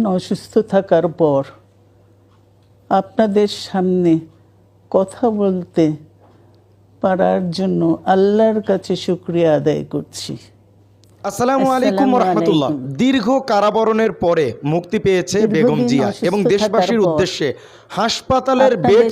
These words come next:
Speaker 2: থেকে যে
Speaker 1: সামনে
Speaker 2: বার্তাটা দিয়েছেন,
Speaker 1: কথা বলতে
Speaker 2: অবশ্যই আপনারা পরিপূর্ণ
Speaker 1: পারার
Speaker 2: কথাগুলো
Speaker 1: জন্য
Speaker 2: শুনবেন
Speaker 1: আল্লাহর
Speaker 2: এবং সেই
Speaker 1: কাছে
Speaker 2: সাথে
Speaker 1: শুকরিয়া
Speaker 2: যারা
Speaker 1: আদায়
Speaker 2: খালেদা জিয়াকে
Speaker 1: করছি।
Speaker 2: ভালোবাসেন,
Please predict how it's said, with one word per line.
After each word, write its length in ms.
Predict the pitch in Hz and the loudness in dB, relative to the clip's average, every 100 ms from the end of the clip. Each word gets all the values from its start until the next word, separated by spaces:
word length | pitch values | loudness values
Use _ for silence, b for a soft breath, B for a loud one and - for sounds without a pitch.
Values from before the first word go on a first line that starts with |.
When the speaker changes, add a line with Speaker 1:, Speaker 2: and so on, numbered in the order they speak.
| - | -2
Speaker 2:
থেকে 260 | 247 208 170 | -2 0 0
যে 140 | 196 180 | 2 0
Speaker 1:
সামনে 120 | 175 | 2
Speaker 2:
বার্তাটা 440 | 175 175 226 226 208 | -2 -2 -4 -2 0
দিয়েছেন, 420 | 170 202 208 170 | 0 0 0 -2
Speaker 1:
কথা 140 | 240 | -2
বলতে 220 | 220 202 190 | -4 -4 0
Speaker 2:
অবশ্যই 360 | 185 170 233 233 | 2 2 2 0
আপনারা 220 | 208 208 214 | 0 -2 -2
পরিপূর্ণ 460 | 202 196 190 208 | 0 0 0 -2
Speaker 1:
পারার 160 | 208 214 | 0 -2
Speaker 2:
কথাগুলো 360 | 196 202 208 196 | 0 0 0 0
Speaker 1:
জন্য 80 | 202 | 0
Speaker 2:
শুনবেন 280 | 196 185 | 0 0
Speaker 1:
আল্লাহর 340 | 208 202 208 220 | -2 -2 -2 2
Speaker 2:
এবং 120 | 233 | 2
সেই 180 | 240 220 | 2 0
Speaker 1:
কাছে 80 | 214 | 0
Speaker 2:
সাথে 180 | 175 202 | -2 -4
Speaker 1:
শুকরিয়া 380 | 123 190 196 185 | -6 -8 -6 0
Speaker 2:
যারা 140 | 170 | 0
Speaker 1:
আদায় 80 | 170 | 2
Speaker 2:
খালেদা 280 | 165 175 190 | 0 0 0
জিয়াকে 200 | 175 190 | 0 0
Speaker 1:
করছি। 140 | 190 165 | 0 0
Speaker 2:
ভালোবাসেন, 380 | 175 185 220 | -2 -2 -4